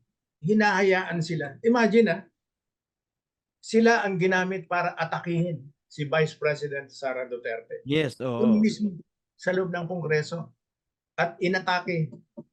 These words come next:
Speaker 1: yung kakarampot na ibinalatong, ah, pera
Speaker 2: Mm.
Speaker 1: mula sa presidential fund, mula sa pondo ni President Bongbong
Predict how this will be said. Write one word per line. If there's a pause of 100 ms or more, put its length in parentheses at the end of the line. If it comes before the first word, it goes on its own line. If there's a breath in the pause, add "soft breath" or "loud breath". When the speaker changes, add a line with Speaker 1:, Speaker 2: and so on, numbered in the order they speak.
(260)
Speaker 1:
yung
kakarampot
na
ibinalatong,
ah, (240)
pera (240)
Speaker 2:
Mm.
Speaker 1:
mula
sa
presidential
fund,
mula
sa
pondo (320)
ni
President
Bongbong